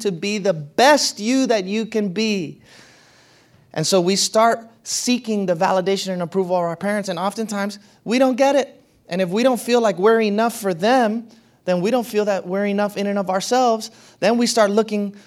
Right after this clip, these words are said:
towards other people to give us that sense that we are enough. That doesn't work. And it takes a lot of pain, a lot of agony, a lot of suffering until we finally get to a place in life where we validate ourselves.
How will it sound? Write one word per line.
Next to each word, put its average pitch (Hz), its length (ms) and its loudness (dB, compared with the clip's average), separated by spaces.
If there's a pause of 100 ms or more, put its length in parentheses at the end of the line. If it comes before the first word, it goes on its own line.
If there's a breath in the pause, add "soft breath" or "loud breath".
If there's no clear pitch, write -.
(180 loud breath)
towards 196 240 4
other 254 240 6
people 208 340 -2
to 196 120 0
give 185 200 0
us 196 140 0
that 180 220 -2
sense 208 420 -2
that 180 200 -2
we 190 160 0
are 185 180 0
enough. 180 480 -4 (220 loud breath)
That 190 340 0
doesn't 190 400 0
work. 151 360 -2 (200 loud breath)
And 190 160 0
it 220 100 -2
takes 220 220 -4
a 165 60 0
lot 247 580 0
of 254 140 -4
pain, 208 400 -2
a 165 80 -2
lot 202 180 2
of 247 160 -2
agony, 190 400 0
a 156 80 0
lot 190 160 2
of 233 80 0
suffering 185 600 -2
until 156 240 -4
we 156 120 -2
finally 202 560 -4
get 180 180 -4
to 175 100 -6
a 160 40 -2
place 165 320 -6
in 156 100 -8
life - 600 -14
where 147 140 0
we 151 120 2
validate 151 460 0
ourselves. 120 800 -8